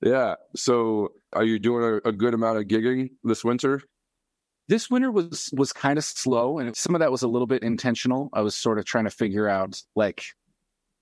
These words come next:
Speaker 2: you know, when you start playing music, I think rightly, you have this, like, "I'll play anywhere. I'll play everywhere. I'll play on the street corner or at your bar or anywhere," whether it's gonna be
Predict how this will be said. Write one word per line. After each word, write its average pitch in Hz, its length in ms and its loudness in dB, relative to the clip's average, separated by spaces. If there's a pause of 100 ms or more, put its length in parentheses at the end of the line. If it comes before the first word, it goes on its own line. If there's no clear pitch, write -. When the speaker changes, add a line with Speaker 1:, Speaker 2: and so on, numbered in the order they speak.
(480)
Speaker 2:
you 151 80 4
know, 165 80 4
when 143 80 0
you 131 80 -2
start 123 340 0
playing 117 260 2
music, 98 460 -2 (720)
I 101 60 2
think - 560 -4 (240)
rightly, 101 560 0 (180)
you 101 120 2
have 98 220 2 (100)
this, - 200 -2
like, 87 280 0
"I'll 98 120 2
play 104 260 0
anywhere. 87 400 -2
I'll 85 80 0
play 101 160 0
everywhere. 76 520 -4
I'll 78 100 -2
play 101 180 0
on 90 120 -2
the 87 80 -4
street 135 260 0
corner 113 440 0 (280)
or 95 480 0 (260)
at 98 160 2
your 95 260 0
bar 117 520 0
or 95 300 -2
anywhere," 104 500 0
whether 95 340 0
it's 92 160 -6
gonna 104 200 -2
be 98 360 -2